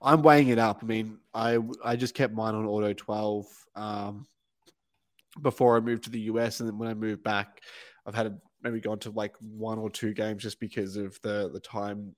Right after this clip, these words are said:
timings that they're on and family and stuff like that. So, um, I'm weighing it up. I used to just keep it on 'cause I thought, "Oh, I'm a first year member, I'll keep it going." But, um,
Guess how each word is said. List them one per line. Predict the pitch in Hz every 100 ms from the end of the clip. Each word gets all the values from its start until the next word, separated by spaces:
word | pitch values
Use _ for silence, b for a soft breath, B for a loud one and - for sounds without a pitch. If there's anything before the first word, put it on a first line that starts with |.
| _
timings | 117 107 107
that | 98
they're | 92
on | 98 98
and | 98 -
family | 107 98 101
and | 95
stuff | - 95
like | 98 101
that. | 104 98 -
So, | 110 98 95 B B B B B
um, | 98 101 -
I'm | 127 127
weighing | 127 123 113
it |
up. | 110 110 107 -
I | 90
used | 110 -
to |
just | 107 -
keep | 120 101
it | 101
on | 101
'cause | 101 104
I | 98
thought, | 104 101
"Oh, | 101 95 98
I'm | 101
a | 101 95 -
first | - 107 -
year | 101
member, | 98 98 92 98
I'll | 95
keep | 110 -
it | 95
going." | 95 95 92 92 -
But, | 90 - B B B B _
um, | 90 95 92 87